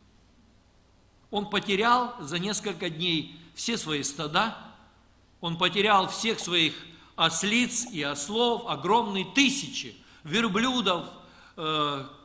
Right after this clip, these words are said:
козлов, там, лошадей, которые у него были, плюс своих десять детей,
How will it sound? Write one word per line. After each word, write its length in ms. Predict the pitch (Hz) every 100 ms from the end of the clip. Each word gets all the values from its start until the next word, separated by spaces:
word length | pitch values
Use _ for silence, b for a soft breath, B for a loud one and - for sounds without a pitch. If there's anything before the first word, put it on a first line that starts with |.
| - _
козлов, 800 | 226 233 208 240 254 240 226 -
там, 500 | 202 190 180 156 - B B -
лошадей, 880 | 175 170 226 262 233 170 262 262 240
которые 360 | 226 214 214 220
у 40 |
него 240 | 208 208 185
были, 540 | 180 170 160 139 135 B B B _ -
плюс 280 | 226 294 -
своих 340 | 226 240 151
десять 400 | 190 277 226 170
детей, 840 | 202 208 226 262 254 233 190 -